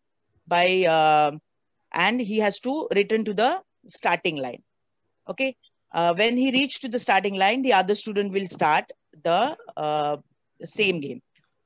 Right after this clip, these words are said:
Okay, basically it is an, uh, hopscotch, the, uh, traditional game which you, we used to play when, uh, when we were child. Okay, and, um,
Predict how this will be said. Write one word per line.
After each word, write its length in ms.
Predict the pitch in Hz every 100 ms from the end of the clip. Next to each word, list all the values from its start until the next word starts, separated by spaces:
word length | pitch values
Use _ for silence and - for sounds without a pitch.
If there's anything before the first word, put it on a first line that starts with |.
| _
Okay, 300 | 190 240 220 170
basically 540 | 170 302 269 254 285 247
it 120 | 202
is 140 | 247 247
an, 240 | 240 240
uh, 320 | 196 190 185
hopscotch, 680 | 175 185 - 226 214 - 196 175
the, 180 | 185 170 151
uh, 120 | 165 -
traditional 360 | 180 170 190 208
game 200 | 196 190
which 220 | 180 -
you, 360 | 190 196 220 196
we 80 | 185
used 340 | 240 233 208 226
to 80 |
play 260 | 196 185 175
when, 240 | 165 170
uh, 280 | 160 156 156 151 _ _ _ _
when 160 | 170 175
we 80 | 175
were 80 |
child. 380 | 170 175 151 190 - _ _ _ _ -
Okay, 160 | 175 208
and, 320 | 170 196 202
um, 400 | 185 175 170